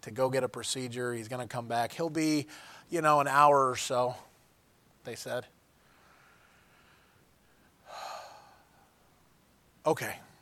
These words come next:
I'll wait. I'll wait." I mean, I drove an hour plus to get here. I might as well wait an hour before I drive my hour back and have no idea what he's gonna be like when he comes back from a procedure.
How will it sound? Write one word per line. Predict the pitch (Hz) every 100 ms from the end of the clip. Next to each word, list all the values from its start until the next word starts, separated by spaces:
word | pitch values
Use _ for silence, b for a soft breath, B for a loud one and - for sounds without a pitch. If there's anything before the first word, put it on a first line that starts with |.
| b _
I'll | 156 160
wait. | 135 - - _ _ _ _ _ _ _ _ _ _ -
I'll | 151
wait." | 131 147 - - _ -
I | 120
mean, |
I | 139
drove | 135 143 127
an |
hour | 123 143 143
plus | - 156 -
to | 135
get | 156
here. | 123 120 139
I |
might | 123
as | 131
well | 131 131
wait | 131 139
an | 127
hour | 156 123 - b b b b b b b b b b b _
before | - 131 123
I |
drive | 113 123 131
my | 127 120
hour | 131 131 123
back | 110 120 135 139 131
and | 117 117 -
have | 131 131
no | 147 151
idea | 143 135 151
what | 135
he's | 120
gonna | 143
be | 127
like | 139 139
when | 123
he | 113
comes | 131 107
back | 123 123
from | - 113
a | 113
procedure. | 107 135 151 156